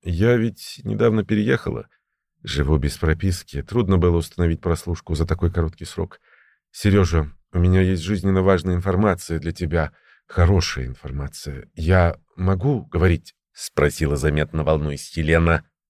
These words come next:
«Лучше не надо, Лена. Я, возможно, скоро появлюсь в Москве и свяжусь с тобой. Мы встретимся где-нибудь и поговорим обо всем.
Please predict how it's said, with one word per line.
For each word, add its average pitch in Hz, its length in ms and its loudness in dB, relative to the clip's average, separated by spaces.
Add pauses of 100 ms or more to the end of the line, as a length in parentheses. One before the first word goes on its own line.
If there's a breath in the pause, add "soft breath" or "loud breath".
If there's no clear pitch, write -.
(140)
«Лучше 90 500 2
не 92 140 2
надо, 71 280 -2
Лена. 69 380 -8 (220)
Я, 87 220 4
возможно, 95 460 2
скоро 92 280 4
появлюсь 82 400 -2
в 80 40 -8
Москве 90 360 -2
и 82 40 -4
свяжусь 76 340 -6
с - 40 -20
тобой. 76 320 -4 (340 soft breath)
Мы 95 140 2
встретимся 92 500 0
где-нибудь 78 380 -2
и 78 40 -4
поговорим 80 440 0
обо 76 140 -2
всем. 67 320 -10